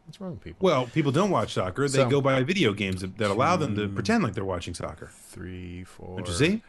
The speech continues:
Speaker 1: I see four shooters. I see one, two, three.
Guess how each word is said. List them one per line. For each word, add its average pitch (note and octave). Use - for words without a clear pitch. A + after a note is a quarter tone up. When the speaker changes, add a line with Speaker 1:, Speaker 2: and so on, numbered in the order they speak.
Speaker 1:
I C#3+
see G3+
four F#3
shooters. F3
I C3
see C3
one, B2
two, A#2+
three. A2+